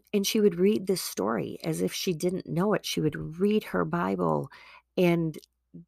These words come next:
keep looking for the amazingness, the "ta-da"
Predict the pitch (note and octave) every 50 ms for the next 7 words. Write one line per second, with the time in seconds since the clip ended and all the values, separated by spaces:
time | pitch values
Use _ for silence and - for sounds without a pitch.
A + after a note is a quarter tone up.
0 | _ _ _ _ _ _ _ _ _ _ - - - - G#3+ G3 - - F3+ F#3+
1 | G3+ - - G3+ F#3 F3 E3+ - - - E3 D#3 D#3 D#3+ D#3 D3+ D3+ D3+ D3+ D3+
2 | - _ _ _ _ _ _ _ _ _ _ _ _ _ _ _ _ _ _ _
3 | _ _ _ _ _ _ _ _ _ _ _ - D3+ D3+ E3 D#3+ D#3+ D#3 D#3+ D#3
4 | - _ _ _ - D#3+ D#3 D#3 D#3 D#3+ D#3+ E3 F3 G3+ G#3 G3+ F#3 F3+ D#3+ D3+
5 | D3+ D3 C#3+ D3 C#3+ - - - - - - - - - _ _ D#3+ D3+ D#3 D3+
6 | D3+ D3 C#3+ C#3+ C#3+ - - - _ _ - - - D#3+ D3 C#3+ - E3 D#3 F#3
7 | F3+ E3+ F3 E3 D3+